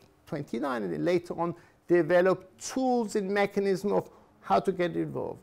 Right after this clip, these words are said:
That is important to, to remember, because before nineteen, nineteen thirteen, there was no central bank in the United States of America. Banks operated without a kind of a supervision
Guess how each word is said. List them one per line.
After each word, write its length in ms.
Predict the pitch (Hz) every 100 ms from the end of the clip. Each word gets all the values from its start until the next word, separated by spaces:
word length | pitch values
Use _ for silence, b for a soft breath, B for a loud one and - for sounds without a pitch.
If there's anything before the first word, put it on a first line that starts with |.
| - -
That 140 | 247
is 100 | 247
important 520 | 233 - 202 - 165
to, 280 | 180 165 - -
to 220 | 165 151 B B B 175
remember, 360 | 202 277 262
because 340 | 170 170 170 -
before 400 | 165 - 247 208
nineteen, 400 | 196 190 190 175 - -
nineteen 600 | 151 175 185 - 185 175 b b b b _ -
thirteen, 920 | 165 156 - 208 196 135 160 214 202 _
there 100 | 156
was 140 | 160 190
no 140 | 214
central 420 | 208 233 262 -
bank 260 | 180 120 110
in 140 | 123
the 60 | 110
United 360 | 110 104 107 -
States 300 | - 104 113
of 80 |
America. 420 | 117 156 175 151 - b b _
Banks 300 | 180 202 208
operated 560 | - 165 185 175 185 156
without 520 | 175 170 190 220 202
a 140 | 175 165
kind 400 | - 165 180 170
of 140 | 165
a 120 | 165 b b b
supervision 1200 | - - 196 - 160 131 156 233 180 233 277